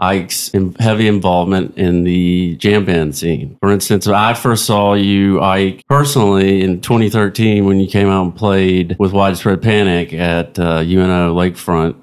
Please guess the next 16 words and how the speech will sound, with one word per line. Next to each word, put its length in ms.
during 260
their 380
Halloween 680
run. 560
And 320
you 60
came 240
out 160
and 120
played 440
Stop 320
Breaking 340
Down, 540
which 200
is 220
a, 100